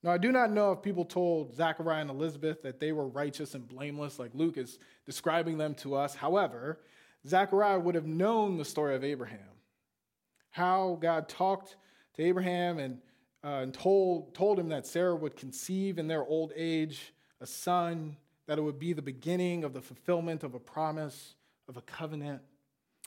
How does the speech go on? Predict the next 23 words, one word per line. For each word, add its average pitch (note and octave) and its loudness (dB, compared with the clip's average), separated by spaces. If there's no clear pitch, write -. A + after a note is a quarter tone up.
At D3+ -10
the, D3+ -4
at E3+ -2
the E3+ 0
very G3+ 6
least, D#3 0
you E3+ -2
would D#3+ -2
think F#3+ -4
that D3 -2
Zechariah F3 2
would D#3+ -4
have D3 -8
made A3+ 0
the A3 0
connection A#2+ -12
that E3 4
Elizabeth F#3 2
is D#3+ -2
a D3 -6
descendant F#3+ 0
of D3 -6
Aaron, F#3 -2